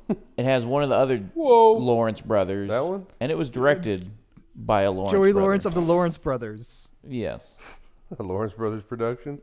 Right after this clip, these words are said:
Speaker 2: Yes.
Speaker 1: <laughs> They
Speaker 2: And
Speaker 1: keep it in the family?
Speaker 2: I, I've,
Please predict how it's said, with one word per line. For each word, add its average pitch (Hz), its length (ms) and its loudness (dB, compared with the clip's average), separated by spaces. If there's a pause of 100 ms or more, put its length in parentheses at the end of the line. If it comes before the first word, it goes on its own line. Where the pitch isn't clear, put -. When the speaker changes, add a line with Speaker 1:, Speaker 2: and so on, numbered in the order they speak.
Speaker 2:
Yes. 123 760 -4
Speaker 1:
<laughs> - 60 -18 (840)
They - 100 -10
Speaker 2:
And - 100 -10
Speaker 1:
keep 110 200 -10
it 113 80 -10
in 110 80 -8
the 110 80 -8
family? 120 440 -6
Speaker 2:
I, - 300 2
I've, 117 320 -6